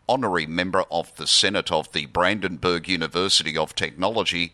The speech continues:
Kotzberg-Senftenberg, and past member of the Board of Directors of Ansoft Corporation in Pennsylvania. A high achiever indeed.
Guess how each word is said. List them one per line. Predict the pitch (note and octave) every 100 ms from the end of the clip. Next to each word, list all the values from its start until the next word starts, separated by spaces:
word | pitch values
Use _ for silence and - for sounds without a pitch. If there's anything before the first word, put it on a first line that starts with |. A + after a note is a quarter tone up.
| -
Kotzberg-Senftenberg, | A2+ - - - D#2+ C#2+ - - A#2 C3 - F2+ D#2 F2 E2 F2 - _
and | - C#3
past | - F2+ E2+ - -
member | F2+ F2+ E2
of | D2
the | -
Board | - F2+ D#2+
of | -
Directors | D2+ F#2 - E2 D2+ D2+ - - F2
of | F2 - -
Ansoft | G2+ A#2 - D2+ - -
Corporation | G2 E2+ F2 E2 E2 - F2+ -
in | G#2+ G#2
Pennsylvania. | F#2 D#2+ E2+ C2+ D#2+ A2 G2+ D2+ - _ _ _ -
A | -
high | A#2+ F#2+
achiever | D#2 - G#2+ F#2 E2+ D2
indeed. | C#2+ B1+ F#2 A2+ G2 -